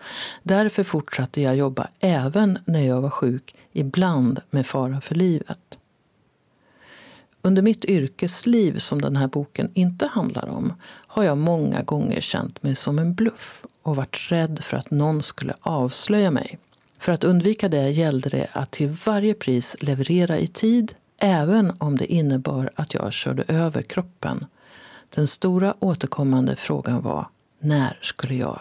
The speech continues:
genomskådas? När skulle de komma på mig? När skulle jag få skämmas offentligt? Genom livet har jag burit med mig krav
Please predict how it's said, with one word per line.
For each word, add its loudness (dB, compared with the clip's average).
genomskådas? -8
När 0
skulle -4
de 0
komma -4
på -6
mig? -10
När 2
skulle -4
jag -6
få -10
skämmas -4
offentligt? -8
Genom 4
livet 0
har -2
jag 2
burit 2
med 4
mig 2
krav 0